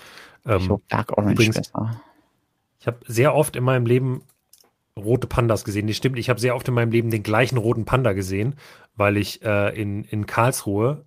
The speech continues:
Speaker 2: ähm,
Speaker 1: Hm.
Speaker 2: in der Nähe vom Zoo gewohnt habe. Und, äh, auf meinem Weg zum Bahnhof, den ich damals oft gelaufen bin,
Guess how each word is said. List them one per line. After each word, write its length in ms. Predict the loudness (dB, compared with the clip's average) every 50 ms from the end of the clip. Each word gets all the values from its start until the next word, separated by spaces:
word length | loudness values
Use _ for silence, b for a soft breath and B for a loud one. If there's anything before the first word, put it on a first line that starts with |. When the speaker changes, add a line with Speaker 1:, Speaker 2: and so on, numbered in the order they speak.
| _ -4
Speaker 2:
ähm, 260 | -2 -2 -2 -2 -4
Speaker 1:
Hm. 280 | 0 -2 -2 -2 -2 -14 _
Speaker 2:
in 100 | -6 -4
der 80 | -2 0
Nähe 180 | 4 4 4 4
vom 180 | 2 -4 -4
Zoo 160 | 2 2 2
gewohnt 380 | 2 2 -2 -4 -6 -8 -6 -6
habe. 200 | -8 -8 -8 -10 _ b b b b b b b b b b _
Und, 480 | -4 -2 0 0 0 -2 -4 -6 -8 -8
äh, 280 | -6 -2 -2 0 0 -2
auf 240 | -2 -4 -6 -4 0
meinem 260 | 0 0 0 2 2
Weg 220 | 2 2 2 0
zum 240 | -2 -2 0 0 0
Bahnhof, 400 | 2 2 2 4 4 2 0 0
den 120 | -4 -6 -6
ich 100 | -2 -2
damals 300 | -2 0 0 -2 -2 -2
oft 220 | -4 -4 -4 -2
gelaufen 420 | -4 0 0 0 0 0 -4 -8
bin, 280 | -6 -6 -4 -6 -8 -8